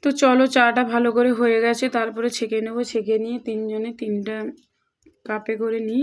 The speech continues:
নিয়ে করে ছেলেকে খেতে দেবো, আমিও খাবো। হাজব্যান্ডও কাজে যায়নি, ও ঘরে আছে, ওকেও দিয়ে দেবো, একসঙ্গে চা খাবো। তিনটে মানুষ একসঙ্গে চা খেলে তো ভালো লাগে বলো। তো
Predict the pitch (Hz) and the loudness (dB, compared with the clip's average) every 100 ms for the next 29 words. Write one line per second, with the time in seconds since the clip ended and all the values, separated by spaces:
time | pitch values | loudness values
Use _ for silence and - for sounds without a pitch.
0 | 285 214 208 208 214 226 - - - 233 | 0 -2 -2 -4 -4 -8 -10 -12 -8 -8
1 | 208 220 214 220 220 220 226 302 294 - | -6 -8 -8 -6 -6 -6 -6 -8 -10 -20
2 | - - _ 214 214 220 220 226 240 214 | -20 -20 _ -6 -4 -6 -6 -8 -6 -6
3 | 196 202 202 214 208 202 202 214 214 277 | -4 -2 -2 -4 -4 -6 -6 -6 -2 0
4 | 262 202 208 208 208 214 277 208 208 196 | -2 -2 -2 0 -2 -4 -6 -6 -4 -4
5 | 196 196 190 190 202 202 208 202 208 208 | -2 -4 -4 -4 -6 -6 -8 -6 -6 -6
6 | 196 185 196 208 - - - - - 359 | -8 -8 -10 -10 -14 -14 -16 -18 -20 -20
7 | 359 254 233 247 233 226 226 226 214 - | -10 -8 -4 -6 -6 -8 -8 -8 -8 -6
8 | 208 214 214 214 - 214 208 214 202 196 | -6 -6 -6 -8 -8 -8 -6 -4 -4 -4
9 | 202 196 202 208 294 - - - _ - | -6 -6 -8 -8 -8 -12 -20 -20 _ -8